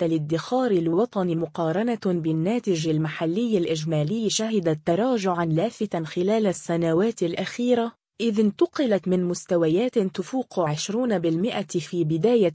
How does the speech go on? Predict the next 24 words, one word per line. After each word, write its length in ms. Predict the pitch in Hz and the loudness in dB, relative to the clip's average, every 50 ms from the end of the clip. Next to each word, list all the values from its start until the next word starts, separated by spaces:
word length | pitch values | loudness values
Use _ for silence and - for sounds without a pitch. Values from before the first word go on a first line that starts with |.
| - | 0
العقد 440 | 175 160 147 143 208 - - - 180 | -2 -2 0 -2 -2 -4 -4 -2 0
الماضي 560 | 175 170 160 165 185 226 247 233 208 214 208 | 0 0 2 0 0 0 -2 -2 0 0 -2
إلى 320 | 190 - 196 185 185 170 165 | 0 0 0 2 2 2 2
ما 160 | 165 165 156 | 2 0 0
دون 400 | 151 151 214 247 254 233 202 175 | 0 2 2 2 2 2 2 2
عشرة 680 | 165 151 147 156 156 - 233 240 240 202 185 - 190 170 | 0 -2 -4 -4 -4 -2 -2 -2 -2 -2 -2 -2 -2 -2
بالمئة 680 | 170 156 151 151 156 180 233 - 233 226 214 - 180 | 0 0 0 -2 0 -2 -2 -2 -4 -4 -4 -4 -6
في 140 | 156 - - | -4 -4 -6
السنوات 680 | 151 - - - 190 175 170 151 151 175 214 233 - - | -6 -6 -4 -4 -2 -2 0 2 2 2 2 0 0 -2
الأخيرة، 680 | 165 156 - 156 - - - 240 247 240 233 226 233 - _ _ _ _ 208 | -2 -2 -4 -6 -6 -6 -2 0 2 2 2 0 -2 -6 _ _ _ _ 0
وهو 400 | 202 180 190 254 302 285 240 196 | 0 0 2 2 2 2 2 2
ما 120 | 175 165 | 2 2
يعكس 560 | 160 180 233 262 254 247 - 208 202 - - | 2 2 0 0 -2 -4 -6 -6 -4 -4 -4
هشاشة 600 | 175 170 196 180 - - 240 262 254 - 220 180 - 170 | -2 -2 -2 -2 0 0 0 0 0 0 -4 -2 -2 -2
القدرة 520 | 156 151 151 - 277 233 233 202 185 180 - - | -2 -2 -2 -6 -2 0 2 2 2 0 -2 -2
الادخارية 960 | 170 160 156 147 143 156 160 156 - - 170 165 160 202 247 247 226 202 202 - 170 | 0 0 0 0 -2 -2 -4 -4 -2 0 0 2 2 2 2 2 2 0 0 -2 -4
سواء 540 | 156 - 175 175 190 226 247 - 208 185 170 | -2 0 2 2 2 2 0 0 -2 -2 -2
على 280 | 151 156 170 170 165 | -2 0 0 0 2
المستوى 640 | 156 151 156 180 254 - - - - 175 170 170 160 | 2 2 0 0 -2 -4 -4 -2 0 2 2 2 2
الكلي 680 | 156 151 - 170 160 170 190 254 247 214 220 220 - - | 0 0 -2 -2 -2 0 0 0 -2 0 -2 -2 -2 0
أو 120 | 175 165 | 0 0
على 220 | 156 165 175 165 160 | 0 0 0 0 0
الصعيد 500 | 160 - - 165 151 170 226 254 214 208 | -2 -2 -2 -2 0 0 0 0 0 0
السري. 840 | 208 202 190 185 - - - 269 254 170 151 143 147 143 139 131 | 0 2 2 0 -2 -2 0 0 0 0 -2 -4 -4 -4 -4 -6